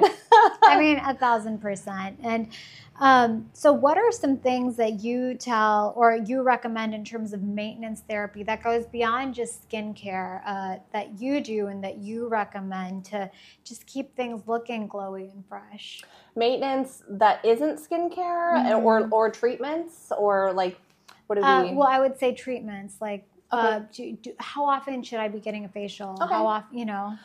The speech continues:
Speaker 1: Um, well, I personally, I personally like to do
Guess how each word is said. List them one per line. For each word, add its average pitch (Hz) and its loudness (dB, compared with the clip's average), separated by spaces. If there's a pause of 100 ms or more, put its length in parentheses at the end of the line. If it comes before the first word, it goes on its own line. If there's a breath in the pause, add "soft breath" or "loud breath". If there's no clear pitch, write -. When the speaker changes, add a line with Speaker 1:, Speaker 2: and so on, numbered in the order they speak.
(260 loud breath)
Speaker 1:
Um, 302 2
well, 285 8
I 320 6
personally, 247 4 (160)
I 214 0
personally 185 -4
like 170 -6
to - -14
do 175 -4